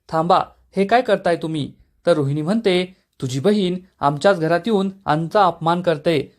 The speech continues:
कसं वागायचं, कसं बोलायचं हे तिला काहीच कळत नाही."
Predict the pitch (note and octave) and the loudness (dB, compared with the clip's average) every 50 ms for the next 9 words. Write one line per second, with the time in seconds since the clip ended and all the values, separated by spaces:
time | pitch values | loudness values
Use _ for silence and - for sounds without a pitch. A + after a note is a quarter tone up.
0 | _ - D#3 D3 - G#3+ G3 F3+ E3 D#3+ E3 E3 D#3+ - F3+ D3 B2+ - _ _ | _ -6 -6 -2 0 2 4 4 4 4 2 0 2 2 2 2 2 -2 _ _
1 | - C#3+ - - F3 D3+ D3+ C#3+ E3+ G#3+ - - F3 E3 F3+ G3 F#3+ - _ _ | -8 -6 -4 -4 -4 -2 0 2 2 2 2 4 4 4 4 2 0 -8 _ _
2 | - F#3+ F#3 G3 G#3+ A3 G#3+ A3 D#3 C3+ C#3 F#3 F#3 - - F3 D#3+ D3+ D3+ D3+ | -6 -6 -2 0 0 -2 0 -2 -4 -2 -2 -4 -6 -2 0 2 2 2 0 0
3 | D3 C#3+ D3 D#3 D3 D3+ | -2 -2 -2 -2 -4 -4